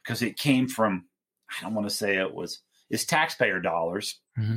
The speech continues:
Speaker 1: or debt, right? But it came out of the blue, and it has a substantial impact on all the industries that it touches, to your point.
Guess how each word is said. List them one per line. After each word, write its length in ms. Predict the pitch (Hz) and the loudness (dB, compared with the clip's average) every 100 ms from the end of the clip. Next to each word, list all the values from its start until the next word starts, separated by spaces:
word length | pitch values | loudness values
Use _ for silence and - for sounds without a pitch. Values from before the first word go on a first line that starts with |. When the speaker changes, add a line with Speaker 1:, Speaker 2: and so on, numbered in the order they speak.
| - - | -2 2
Speaker 1:
or 160 | 123 | 2
debt, 440 | 87 123 101 90 - _ _ - - _ _ | 2 0 2 -2 -6 _ _ -20 -20 _ _
right? 500 | 120 117 123 127 120 - _ _ | 4 6 6 4 2 -6 _ _
But 80 | 120 | 0
it 120 | 120 | 0
came 380 | - 143 135 117 | 2 6 6 4
out 200 | 120 127 | 4 6
of 80 | 117 | 4
the 80 | 98 | 2
blue, 640 | 123 165 135 110 113 - _ _ 120 | 2 6 6 4 0 -4 _ _ 2
and 120 | 120 | 2
it 80 | 113 | 4
has 360 | 120 120 107 | 4 2 0
a 80 | 104 | -6
substantial 720 | - 110 - 113 117 123 101 | -4 -6 -2 -2 0 0 0
impact 720 | 113 143 131 95 85 85 - - _ _ _ _ 113 | 0 0 2 2 0 -2 -6 -20 _ _ _ _ 0
on 140 | 110 | 2
all 340 | - 117 156 120 | 4 6 6 4
the 220 | 104 101 | 0 2
industries 540 | 107 101 - 98 98 | 0 0 -2 -2 0
that 140 | 101 95 | 0 -2
it 100 | - | 0
touches, 460 | 127 - - - | 0 0 -6 -10
to 140 | - 101 | -4 -2
your 120 | 95 | -2
point. 460 | - 160 202 - | -2 -2 -2 -6